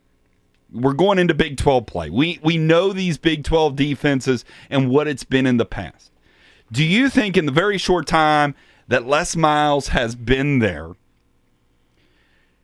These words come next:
have they developed a defensive backfield enough to be more physical than they have in the past? 'Cause they have put up,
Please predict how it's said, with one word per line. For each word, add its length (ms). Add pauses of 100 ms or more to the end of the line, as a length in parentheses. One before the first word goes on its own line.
(180)
have 640
they 180
developed 760 (100)
a 80
defensive 720
backfield 840 (680)
enough 800
to 100
be 180
more 420
physical 1000 (720)
than 540
they 140
have 220
in 80
the 60
past? 300
'Cause 140
they 120
have 240
put 160
up, 160